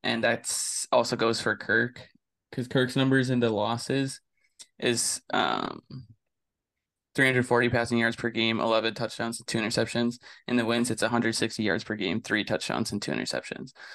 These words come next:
So it's just, like, weird. Like, it's just very, very strange. And obviously the other two teams were really bad, but,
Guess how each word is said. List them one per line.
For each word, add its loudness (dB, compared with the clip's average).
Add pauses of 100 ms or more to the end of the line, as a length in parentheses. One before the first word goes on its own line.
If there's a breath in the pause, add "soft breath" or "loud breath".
(160 loud breath)
So 2
it's 2
just, 2
like, 2
weird. 2
Like, 0
it's -12
just -6
very, 0
very -2
strange. -2
And -2
obviously 0 (240)
the 2
other 4
two -8
teams -4
were 0
really 2
bad, -2
but, 0